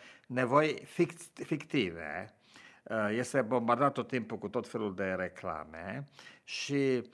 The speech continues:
uh, piața nu creează produsul de care are nevoie consumatorul.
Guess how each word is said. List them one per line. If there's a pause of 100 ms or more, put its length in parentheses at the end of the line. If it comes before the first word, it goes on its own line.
(140)
uh, (360)
piața
nu
creează
produsul (300)
de
care
are
nevoie
consumatorul.